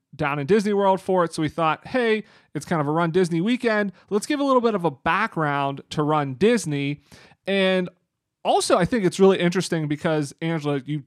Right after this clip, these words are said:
did a lot of research for this episode, but as you're researching it, you're kind of telling me about it, a lot of the races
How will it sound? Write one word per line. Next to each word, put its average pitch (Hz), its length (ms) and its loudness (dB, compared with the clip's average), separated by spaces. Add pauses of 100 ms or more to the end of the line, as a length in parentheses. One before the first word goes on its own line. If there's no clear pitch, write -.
(140)
did 156 100 0
a 151 60 0
lot 147 160 0
of 135 80 -2
research 151 340 0
for 147 80 -4
this 139 140 -4
episode, 139 480 -2 (240)
but - 140 -4
as 208 200 2
you're 180 160 0
researching 165 500 -2
it, 151 100 -6
you're 143 120 -6
kind 160 160 -2
of 135 80 -6
telling 175 280 -2
me 151 80 -2
about 127 280 0
it, 131 140 -6 (520)
a 156 60 2
lot 156 300 0
of 277 160 -4
the 254 100 4
races 226 720 -4